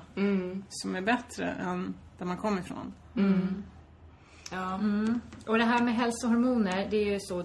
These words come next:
Speaker 3: otroligt spännande tycker vi. Och just om hormoner skulle vi kunna ta, göra hundra avsnitt.
Speaker 2: Ja.
Speaker 3: För vi vet ju hur mycket kunskap du har. Men, ehm, idag så tänkte vi börja med temat P M S.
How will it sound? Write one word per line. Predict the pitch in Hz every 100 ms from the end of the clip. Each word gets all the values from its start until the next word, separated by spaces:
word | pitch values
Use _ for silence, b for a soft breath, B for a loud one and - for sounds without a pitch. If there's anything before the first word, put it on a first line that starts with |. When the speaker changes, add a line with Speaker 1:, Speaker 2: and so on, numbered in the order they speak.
| 175
Speaker 3:
otroligt | 202 190 - 202 214 170 170
spännande | 180 165 170
tycker | 170 180 170
vi. | 151 233 B B B B -
Och | - - -
just | 190 202 -
om | 196
hormoner | 190 202 214 185
skulle | - 170
vi | 170
kunna | 165 165
ta, | 175 165 160 190 - -
göra | - -
hundra | 196 170 151
avsnitt. | 151 - - - - -
Speaker 2:
Ja. | 190 175 180
Speaker 3:
För | -
vi | 185 196
vet | 196 170
ju |
hur | 160 175
mycket | 156 -
kunskap | 170 165 170
du | 175
har. | 180 160 - B B B B B
Men, | - 220 208 202 202
ehm, | 202 202 202 -
idag | - 247 247
så | 240
tänkte | 226 220 196
vi | 190 190 196 180
börja | 180 196 185 180
med | 180 175
temat | - 180 175 165 -
P | 185
M | 214 -
S. | - -